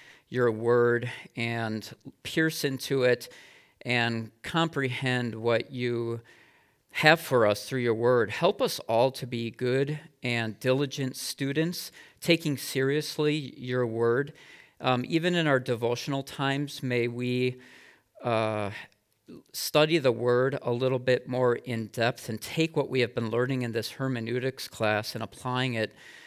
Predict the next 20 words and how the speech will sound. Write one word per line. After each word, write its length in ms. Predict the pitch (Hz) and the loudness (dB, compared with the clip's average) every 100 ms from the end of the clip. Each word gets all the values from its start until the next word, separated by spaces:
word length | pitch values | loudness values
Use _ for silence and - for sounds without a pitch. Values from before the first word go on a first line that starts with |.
| - _ | -20 _
to 220 | - 139 | -4 2
our, 400 | 123 117 113 117 - | 6 6 4 2 -2
our 200 | 120 110 | -2 -2
reading 480 | 117 139 139 113 113 | -2 -2 -2 -4 -4
each 360 | 139 131 - | -6 -6 -6
and 120 | 117 | -4
every 280 | 113 113 104 | -4 -4 -8
day. 440 | 101 107 104 95 104 - _ _ _ _ | -4 -2 0 -2 -6 -20 _ _ _ _
Lord, 280 | 127 127 117 | 0 2 2
help 260 | - 139 135 | 0 -2 -2
us 120 | 123 | -8
to 100 | - | -8
be 400 | 131 123 120 117 - - _ 127 | -6 -4 -2 -4 -8 -20 _ 2
workmen 640 | 156 160 123 104 87 101 | 4 4 -2 -4 -6 -8
approved. 680 | - 113 - 156 147 107 - | -8 -6 -2 0 0 -2 -10
Help 300 | - 135 131 | -6 -4 0
us 180 | 131 - | -2 -2
to 160 | - 131 | -6 -4
rightly 500 | 117 120 147 139 123 | 2 4 4 2 -2
handle 600 | 120 127 131 131 110 104 | 0 -2 0 0 0 -2